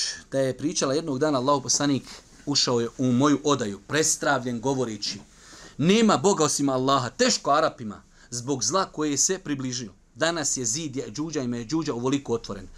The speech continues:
Poslanik, alejhi selam, demonstrirao je to napraviši halku, kaži, prsta i palca.” Dalje Zeyneba pripovijeda: „Upitala sam: 'Allahu poslaniče, zar ćemo biti uništeni?' Znači, on, ako se pojavi,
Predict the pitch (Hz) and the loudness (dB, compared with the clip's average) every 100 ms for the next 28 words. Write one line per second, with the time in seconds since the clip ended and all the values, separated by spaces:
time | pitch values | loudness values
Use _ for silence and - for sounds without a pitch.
0 | - - 123 151 151 135 120 139 - 151 | -18 -6 -2 0 0 0 -2 0 2 0
1 | 127 120 117 123 131 117 135 143 151 135 | -2 -4 -4 -2 -2 -2 -2 2 4 2
2 | 120 165 147 131 143 131 120 - 156 151 | 2 2 2 2 -2 -2 0 2 0 -4
3 | - - 139 165 170 196 202 - - 135 | -14 -2 2 2 2 2 2 -2 -4 -2
4 | 123 131 120 - 123 117 - 101 90 - | -2 -6 -6 -6 -8 -8 -6 -8 -6 -8
5 | - - - - - - 127 160 143 107 | -8 -14 -20 -20 -20 -4 2 2 2 -2
6 | 107 113 143 139 110 - 151 151 131 - | -2 0 0 0 -4 -4 0 0 0 -4
7 | - 139 202 175 147 135 120 135 185 220 | -2 -2 0 0 0 0 2 4 6 6
8 | - 160 - 110 104 104 - - - 208 | 4 0 0 -4 -8 -12 -16 -10 2 2
9 | 208 214 294 240 202 240 208 - 113 98 | 6 6 6 6 6 6 4 0 -6 -8
10 | - - - - 208 302 269 214 202 247 | -14 -20 -18 0 4 4 4 2 2 4
11 | 320 196 135 | 4 4 0